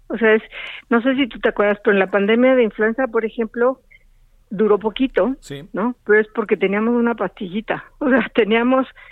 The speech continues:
Speaker 1: esta cosa que se llama oselt-, oseltamivir, el, eh, esta droga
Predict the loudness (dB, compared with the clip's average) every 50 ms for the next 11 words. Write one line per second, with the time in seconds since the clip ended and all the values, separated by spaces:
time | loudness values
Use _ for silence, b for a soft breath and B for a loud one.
0 | B B B B B -8 -8 -6 -2 -4 -4 -2 -2 -2 -2 -4 -6 -6 -6 -2
1 | 0 0 2 2 0 -2 -2 -2 -2 -4 -4 -6 -12 -6 -4 -4 -4 -4 -4 -6
2 | -6 -6 -4 -6 -4 -4 -4 -4 -2 0 -2 -2 0 0 0 0 0 0 0 -2
3 | -4 -4 -8 -14 -20 -20 -18 -8 -6 -6 -6 -6 -6 0 0 0 0 0 -2 0
4 | 0 0 0 0 2 2 2 2 0 -2 -2 -4